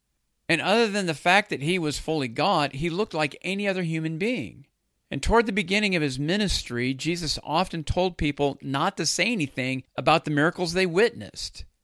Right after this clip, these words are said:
In Matthew chapter sixteen, verse twenty, he told his disciples not to let anyone know he was the Christ.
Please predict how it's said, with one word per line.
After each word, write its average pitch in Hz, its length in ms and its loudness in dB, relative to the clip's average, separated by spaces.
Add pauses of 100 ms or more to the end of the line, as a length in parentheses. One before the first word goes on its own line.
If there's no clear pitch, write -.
(320)
In 143 140 2
Matthew 175 340 2
chapter 165 380 0
sixteen, 175 500 -4
verse 151 200 -4
twenty, 190 360 -2
he 156 100 0
told 180 360 2
his 156 160 -2
disciples 156 640 -2
not 123 400 -2
to 135 60 -10
let 147 260 0
anyone 147 420 -2
know 143 180 0
he 143 120 0
was 139 240 -2
the 147 80 -4
Christ. 143 720 -4